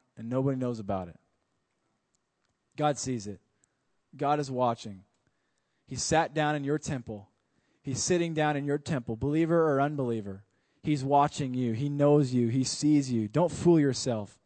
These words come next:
You know what else? You're not the only one. He's not the only one that knows it. Your friends know too. <laughs> Your friends know if you're really in or not. My friends know if I'm really in or not.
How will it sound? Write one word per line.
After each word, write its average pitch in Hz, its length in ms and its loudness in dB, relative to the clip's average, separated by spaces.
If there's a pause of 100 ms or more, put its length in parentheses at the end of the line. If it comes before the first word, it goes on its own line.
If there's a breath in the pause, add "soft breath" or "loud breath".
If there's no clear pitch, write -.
(240)
You 202 60 -6
know 214 80 4
what 185 160 6
else? 175 380 2 (480)
You're 196 120 -4
not 233 160 6
the 175 120 4
only 170 300 4
one. 135 260 0
He's 190 180 0
not 202 160 6
the 160 80 -4
only 160 180 2
one 147 120 0
that 123 100 -4
knows 117 260 -2
it. 110 100 -4
Your 156 120 0
friends 151 420 -4
know 123 140 -2
too. 101 340 -8 (840)
<laughs> - 680 -18
Your 190 180 4
friends 180 420 2
know 160 220 4
if 147 100 -2
you're 147 120 0
really 147 280 4
in 135 100 -2
or 123 80 -4
not. 110 300 -8 (1800)
My 180 240 2
friends 143 400 -2
know 135 220 2
if 117 100 -4
I'm 135 180 -2
really 139 260 2
in 143 200 -4
or 123 100 -4
not. 110 300 -6